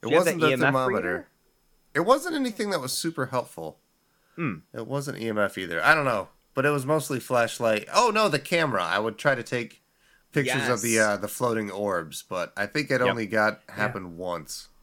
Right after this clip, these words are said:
Speaker 2: so.
Speaker 1: Uh, you remember that time last night where you're like, "Holy shit, there's an orb, there's an orb," and none of us believed you?
Speaker 2: Yeah.
Speaker 1: Uh,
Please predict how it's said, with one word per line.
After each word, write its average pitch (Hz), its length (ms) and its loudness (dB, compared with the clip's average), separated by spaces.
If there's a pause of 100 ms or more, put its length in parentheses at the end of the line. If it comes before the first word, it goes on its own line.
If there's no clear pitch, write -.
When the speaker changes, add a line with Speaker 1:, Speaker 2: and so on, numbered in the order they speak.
Speaker 2:
so. 82 440 -6 (1000)
Speaker 1:
Uh, 117 260 8
you 127 200 2
remember 226 280 6
that 214 160 6
time 180 260 4
last 160 280 2
night 151 180 2
where 131 120 4
you're 139 80 6
like, 160 160 4
"Holy 254 360 4
shit, 254 240 6
there's 233 220 6
an 240 100 2
orb, 240 240 6
there's 208 240 6
an 202 80 0
orb," 214 240 2
and 131 220 0
none 123 160 2
of 131 80 -2
us 147 140 0
believed 120 360 0
you? 160 240 0 (260)
Speaker 2:
Yeah. 107 300 4 (480)
Speaker 1:
Uh, 110 300 6